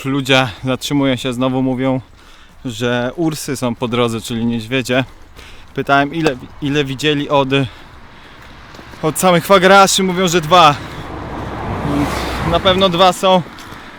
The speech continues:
od samych fagaraszy. Nie wiem, jak tam będzie dalej.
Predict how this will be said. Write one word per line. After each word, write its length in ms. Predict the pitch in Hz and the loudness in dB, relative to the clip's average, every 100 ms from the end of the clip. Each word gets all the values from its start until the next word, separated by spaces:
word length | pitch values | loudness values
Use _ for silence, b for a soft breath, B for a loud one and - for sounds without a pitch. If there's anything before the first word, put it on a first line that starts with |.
| - | -8
od 140 | 156 | -6
samych 320 | - 185 185 - | 0 2 2 2
fagaraszy. 800 | 196 175 180 185 175 - 220 196 B B B B B B B B - | 2 4 6 6 4 4 4 4 B B B B B B B B -10
Nie 160 | 175 180 | -2 2
wiem, 240 | 170 131 B B | 4 2 B B
jak 240 | 147 139 | 0 0
tam 200 | - 147 | 0 0
będzie 280 | 135 143 143 | 0 0 0
dalej. 440 | 143 143 147 170 | 2 4 4 2